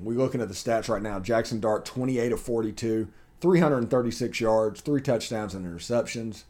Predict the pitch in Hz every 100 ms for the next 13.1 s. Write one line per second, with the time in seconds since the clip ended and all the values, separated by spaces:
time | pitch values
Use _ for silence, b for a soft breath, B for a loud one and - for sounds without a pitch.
0 | b b b b b 104 95 113 120 117
1 | 104 110 104 - 123 117 104 120 110 -
2 | 107 95 107 104 95 92 104 95 101 92
3 | 90 90 - 110 110 90 107 98 92 78
4 | - 120 117 - b b b b - 180
5 | 240 180 135 156 160 113 98 87 98 117
6 | 120 101 104 117 107 87 90 87 127 123
7 | 107 98 98 113 113 107 104 107 113 110
8 | 101 101 113 107 107 101 98 98 101 101
9 | 98 101 110 110 113 b b b 123 139
10 | 151 135 - 151 143 117 - 127 120 101
11 | 87 90 113 107 92 - 104 92 95 101
12 | 98 95 98 98 95 92 87 92 95 92